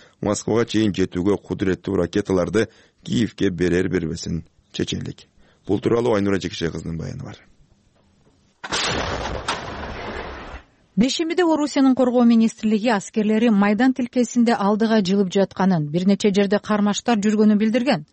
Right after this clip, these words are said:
Speaker 2: Ошол эле күнү Украин куралдуу күчтөрүнүн башкы штабы бир катар багыттарда, асыресе Купянск жана Торецкиде каршы тараптын чабуулдарынын мизин кайтарышканын маалымдаган.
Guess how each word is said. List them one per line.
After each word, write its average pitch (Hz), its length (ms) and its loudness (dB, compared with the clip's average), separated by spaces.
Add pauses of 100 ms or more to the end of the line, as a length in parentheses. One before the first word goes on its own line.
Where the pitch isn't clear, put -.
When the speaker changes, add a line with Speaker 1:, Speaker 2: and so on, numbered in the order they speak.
(320)
Speaker 2:
Ошол 349 300 4
эле 320 100 2
күнү 294 240 0
Украин 196 320 0
куралдуу 180 460 0
күчтөрүнүн 180 460 2
башкы 180 340 0
штабы 196 420 0
бир 185 220 0
катар 226 280 0
багыттарда, 208 600 0
асыресе 185 560 -2 (280)
Купянск 262 540 2
жана 226 280 4 (100)
Торецкиде 247 680 0 (220)
каршы 240 320 -2
тараптын 262 460 0
чабуулдарынын 220 800 2 (240)
мизин 214 400 4
кайтарышканын 165 800 -6
маалымдаган. 160 760 -2